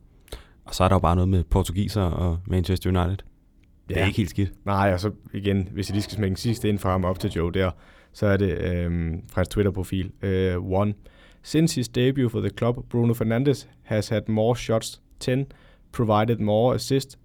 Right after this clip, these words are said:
Speaker 2: two, and created more chances, seven, than any other Manchester United player in the Premier League." Så igen, det er jo, det viser bare, hvor enorm, øh, hvilket, øh, ja, impact han har haft på den her United-hold, og han har hjulpet meget på deres offensiv.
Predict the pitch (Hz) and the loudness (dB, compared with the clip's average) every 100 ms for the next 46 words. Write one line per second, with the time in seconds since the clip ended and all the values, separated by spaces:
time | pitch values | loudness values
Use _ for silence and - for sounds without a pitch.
0 | _ - 127 135 135 - 117 113 117 107 | _ -6 -2 -2 -4 -8 -6 -4 -2 -2
1 | 107 107 117 117 110 107 113 104 - - | 0 0 0 0 -2 -2 -4 -10 -12 -10
2 | - 117 123 120 - - - 113 - 127 | -2 0 0 -4 -12 -16 -6 -6 0 0
3 | 123 113 117 104 107 104 104 98 101 117 | 2 2 2 2 -2 -4 -4 0 0 -2
4 | - 104 92 95 95 - 104 98 101 107 | -4 -2 0 -2 -4 -4 -2 -2 -2 -6
5 | - _ _ _ _ _ _ _ - 95 | -18 _ _ _ _ _ _ _ -6 0
6 | 107 107 - _ _ - - - _ - | 2 0 -4 _ _ -20 -20 -20 _ -20
7 | _ - 98 98 95 92 85 - 110 107 | _ -2 0 2 2 0 -4 -6 -2 -2
8 | 107 98 95 95 87 90 - 110 107 101 | 0 0 2 2 0 -2 -2 0 0 0
9 | 101 - _ - 101 90 85 98 101 92 | -6 -16 _ -6 -2 -2 -2 -2 -2 -2
10 | - - - 92 87 90 90 - - - | -6 -12 -4 -2 -2 -4 -6 -10 -16 -20
11 | - _ 92 90 104 - 110 - 92 - | -20 _ -2 -2 -4 -4 -2 0 -2 -2
12 | 87 87 92 - - - _ - - - | -2 0 -2 -6 -18 -20 _ -20 -20 -20
13 | _ - 101 95 90 92 90 98 95 87 | _ -4 -2 0 0 2 0 0 -2 -2
14 | - 87 87 92 101 98 98 98 90 90 | -2 0 0 2 2 2 2 2 0 -2
15 | 98 - 92 | -4 -6 -10